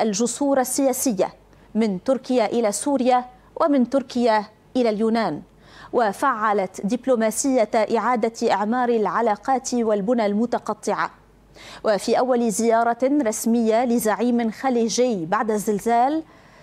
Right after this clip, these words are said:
حط وزير الخارجية الإماراتي عبد الله بن زايد آل نهيان في دمشق،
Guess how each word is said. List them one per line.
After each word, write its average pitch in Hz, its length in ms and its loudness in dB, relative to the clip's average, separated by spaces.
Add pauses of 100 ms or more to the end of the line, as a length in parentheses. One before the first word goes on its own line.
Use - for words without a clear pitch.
(140)
حط 269 280 -2
وزير 269 560 2
الخارجية 233 600 0
الإماراتي 233 760 0
عبد 226 280 -2
الله 226 180 2
بن 214 200 0
زايد 214 340 0
آل 226 240 2
نهيان 233 580 -2
في 247 180 -4
دمشق، 185 540 -6